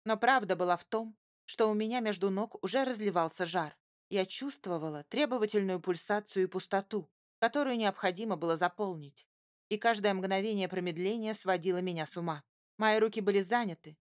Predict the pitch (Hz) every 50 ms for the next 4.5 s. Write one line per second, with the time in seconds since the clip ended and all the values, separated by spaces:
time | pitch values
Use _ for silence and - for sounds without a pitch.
0 | _ _ - 208 208 208 196 190 190 - - 202 202 220 220 202 - - 180 175
1 | 190 208 202 220 190 - - 170 170 165 165 165 - 196 196 202 208 208 202 214
2 | 202 208 190 156 160 - - - 180 165 175 156 147 - _ _ _ _ _ _
3 | - - 214 196 185 196 190 165 190 190 170 175 180 175 175 190 175 175 175 185
4 | 185 190 156 - 160 - - - 147 156